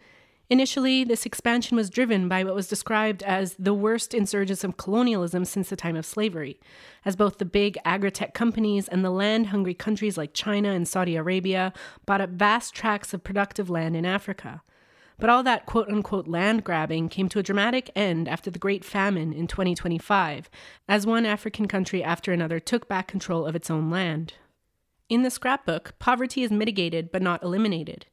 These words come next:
In fact, the numbers of the poor have increased, quote, "but the lives they lead today are very much more comfortable than thirty years ago, and fewer than half a billion are now living in absolute poverty," end quote. A solar salvation scheme in Nigeria is described as, quote,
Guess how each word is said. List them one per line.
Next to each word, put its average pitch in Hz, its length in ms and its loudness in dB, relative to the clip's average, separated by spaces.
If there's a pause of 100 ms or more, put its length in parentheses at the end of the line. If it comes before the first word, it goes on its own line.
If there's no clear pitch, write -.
(560)
In 220 100 2
fact, 214 520 -2
the 214 60 0
numbers 220 320 4
of 208 80 -2
the 196 80 -4
poor 214 280 0
have 190 160 -2
increased, - 760 -2
quote, - 380 -2 (400)
"but 202 100 -8
the 226 80 4
lives 226 400 2
they 202 140 0
lead 202 300 0
today 190 360 -2
are 175 140 0
very 262 280 2
much 269 200 0
more 233 100 -2
comfortable 202 480 0
than 170 140 -2
thirty 175 240 -4
years 214 240 2
ago, 156 320 -4
and 202 160 0
fewer 294 300 0
than 269 140 2
half 196 260 -4
a 196 40 -6
billion 185 380 0
are 175 60 0
now 180 180 0
living 170 300 -2
in 170 80 -4
absolute 190 500 -4
poverty," - 560 -12
end 170 180 -2
quote. - 380 -16 (920)
A 208 60 -4
solar 269 300 2
salvation 233 560 0
scheme 185 320 -2
in 170 80 0
Nigeria 175 540 0
is 175 140 -4
described 202 440 -2
as, 202 140 0
quote, 208 360 -2